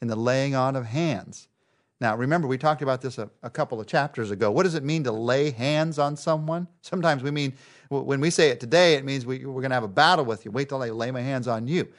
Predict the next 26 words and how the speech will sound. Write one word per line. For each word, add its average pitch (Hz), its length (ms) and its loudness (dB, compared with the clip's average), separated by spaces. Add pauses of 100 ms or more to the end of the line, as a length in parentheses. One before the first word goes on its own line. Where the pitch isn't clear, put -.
(300)
No, 143 320 2
laying 175 440 0
hands 180 480 0
on 113 180 0
someone 104 460 -8
in 117 140 -6
that 147 280 -4
day 98 360 -10 (340)
was 113 140 -6
a 123 60 -2
way 135 260 0
of 117 100 -4
saying, 135 480 -2
"We 123 180 -4
affirm 123 720 -4
the 107 80 -10
gifts 113 340 -8
of 101 80 -16
Christ 113 400 -8
in 90 100 -16
your 90 140 -18
life." - 360 -20 (100)
They 170 100 -8
literally 135 320 -2
would 135 160 -4
lay, 117 360 -8